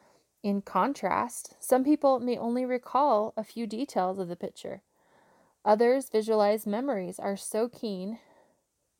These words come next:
they can recall a particular page in a book they have read previously,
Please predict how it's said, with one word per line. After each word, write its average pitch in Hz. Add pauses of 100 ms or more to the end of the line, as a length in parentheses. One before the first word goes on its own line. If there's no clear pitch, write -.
(320)
they 208
can 226
recall 214
a 196
particular 220
page 214
in 233
a 247
book 196
they 202
have 196
read 175
previously, 202